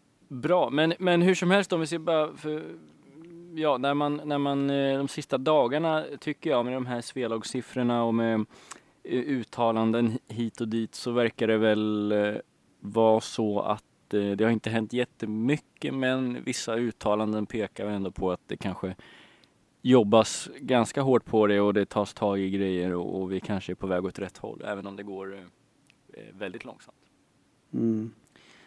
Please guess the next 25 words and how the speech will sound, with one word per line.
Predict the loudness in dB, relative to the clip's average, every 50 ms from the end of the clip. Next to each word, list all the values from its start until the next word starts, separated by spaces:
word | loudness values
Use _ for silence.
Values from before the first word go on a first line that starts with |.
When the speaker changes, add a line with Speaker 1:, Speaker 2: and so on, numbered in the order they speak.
| _ _ _ -18 -14
Speaker 1:
Eh, | -12 -12 -10 -10 -10 -10 -10 -12 -12 -14
så | -14 -14 -14
att, | -14 -14 -14 -12
eh, | -10 -10 -8 -8 -8 -8 -8 -8 -10 -12 -4
hoppet | -2 -2 -2 0 0 -2 0
kanske | 2 0 0 0 0
finns. | 2 4 4 4 2 -2 -6 -12 -16 _ _ _ _ _ _
Eller | -14 -12
vad | -10 -8
tror | -6 -4 -4 -4
du? | -4 -6 -10 _ -20 _ -20 -20 -20 _ _ _ _ _ _ _ _ _ _ _ _ _ -4 -2
Speaker 2:
Ja. | 0 0 0 -2 -2 -4 -8 -10 -16 _ _ _ _ _ _ _ _ _ _ _ -18 -16 -14 -14 -14 -14 2
Men | 4 8 12
däremot | 12 12 12 12 12 12 12 12
så | 12 12
var | 12 12 12
det | 12 12
någonting | 12 12 10 8 8 8 8 8 8
som, | 6 6 6 6 6 8 8
jag | 6 6 6
trodde | 10 10 12 12 12
det |
var | 12 12
ett | 12 10
skämt | 8 8 10 10 12 10 8 4